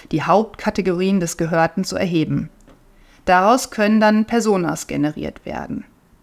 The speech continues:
Der zweite Schritt im Design Thinking ist das Define und hier auch die zentrale Phase der Betrachtung. Hier soll das vorliegende Problem formuliert werden. In der Phase Define besteht das Ziel,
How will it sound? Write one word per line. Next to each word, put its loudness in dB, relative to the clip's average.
Der 4
zweite 2
Schritt -4
im -2
Design 0
Thinking -2
ist -4
das -2
Define -2
und -4
hier 4
auch 2
die -4
zentrale -2
Phase -4
der -4
Betrachtung. -6
Hier -2
soll 2
das 0
vorliegende 4
Problem 0
formuliert -2
werden. -8
In 0
der -2
Phase 0
Define 2
besteht 2
das 0
Ziel, 0